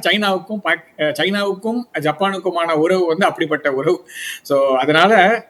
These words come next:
அ, ஜப்பான் முதலில் பயணம், அதற்கப்புறமா சைனா பயணம். இது ரெண்டுமே அப்படியே ஆப்போசிட். இது வந்து ரொம்ப நட்பு நாடு. இது வந்து காலங்காலமா தொன்று தொட்டு கலாச்சார ரீதியாகவும்,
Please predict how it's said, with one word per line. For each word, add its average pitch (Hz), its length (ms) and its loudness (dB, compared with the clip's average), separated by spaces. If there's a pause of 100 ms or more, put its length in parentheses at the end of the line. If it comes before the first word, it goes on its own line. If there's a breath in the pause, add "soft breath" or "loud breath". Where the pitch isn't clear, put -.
(120)
அ, 135 180 2
ஜப்பான் 170 460 0
முதலில் 170 460 0
பயணம், 147 380 -2
அதற்கப்புறமா 160 640 -2
சைனா 151 360 -2
பயணம். 123 240 -6
இது 139 120 -4
ரெண்டுமே 170 420 0 (120)
அப்படியே 190 420 2
ஆப்போசிட். 160 640 0
இது 160 220 2
வந்து 170 280 2
ரொம்ப 220 340 2
நட்பு 180 320 2
நாடு. 156 380 0 (480 loud breath)
இது 196 280 6
வந்து 220 260 4
காலங்காலமா 214 800 4
தொன்று 196 340 6
தொட்டு 208 360 4
கலாச்சார 202 480 4
ரீதியாகவும், 190 760 2